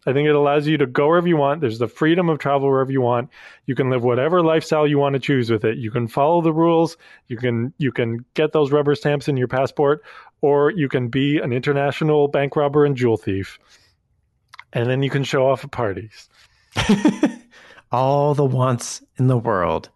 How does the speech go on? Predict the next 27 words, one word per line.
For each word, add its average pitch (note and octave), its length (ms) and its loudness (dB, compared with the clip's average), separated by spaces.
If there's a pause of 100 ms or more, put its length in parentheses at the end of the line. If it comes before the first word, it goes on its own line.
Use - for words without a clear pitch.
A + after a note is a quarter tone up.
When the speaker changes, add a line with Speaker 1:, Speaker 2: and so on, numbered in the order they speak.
Speaker 1:
That's B2+ 200 -6
all A#2 180 0
I B2+ 40 0
want. G2 320 -8 (540)
A - 40 -4
party F3 340 0
trick F3+ 440 -6 (600)
and C3 340 -2
riches. G#2 480 -4 (800)
Speaker 2:
Party A#2+ 240 -2
tricks D#3 240 -2
and F#3 100 4
riches. G3 400 0 (220)
That, - 240 -4
that G#3 140 2
would A#3 100 4
be D#3 80 4
a - 20 0
good B2 160 0
slogan. C3 500 0
I E3+ 60 -2
could - 100 -6
put C#3+ 120 -2
that A#2 100 0
on G#2+ 60 2
a G2+ 80 0
t-shirt. C3+ 420 -2